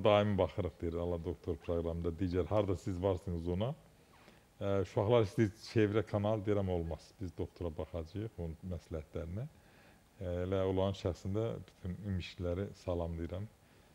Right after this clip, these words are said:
E, və təbii ki, dediyim kimi, burada ən əsas məsələ, e, yəni,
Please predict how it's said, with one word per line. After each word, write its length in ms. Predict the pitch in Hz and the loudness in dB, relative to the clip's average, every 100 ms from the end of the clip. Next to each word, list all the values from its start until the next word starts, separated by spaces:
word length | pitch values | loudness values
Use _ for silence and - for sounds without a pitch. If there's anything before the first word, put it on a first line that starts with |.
| - - | -20 -14
E, 100 | 92 87 85 85 82 82 82 87 87 92 92 98 107 110 147 | -8 -6 -4 -4 -4 -6 -8 -8 -10 -10 -8 -10 -10 -12 -2
və 100 | 160 156 | -2 8
təbii 360 | 175 180 190 | 10 10 6
ki, 120 | 156 165 | 4 4
dediyim 400 | 151 147 160 165 | 6 6 6 4
kimi, 320 | - 127 139 156 - - - - | 4 2 2 0 -4 -20 -20 -2
burada 240 | 131 131 156 139 | 2 4 4 6
ən 160 | 143 131 | 4 6
əsas 320 | 113 143 123 | 6 6 6
məsələ, 480 | 123 107 120 120 139 143 - - - - | 4 6 8 10 8 6 -8 -20 -20 -18
e, 180 | - 110 101 98 98 98 98 101 101 101 98 107 127 123 120 | -10 -6 -2 -2 -2 -4 -4 -6 -8 -8 -10 -12 -14 -12 -4
yəni, 240 | 120 131 | -2 -2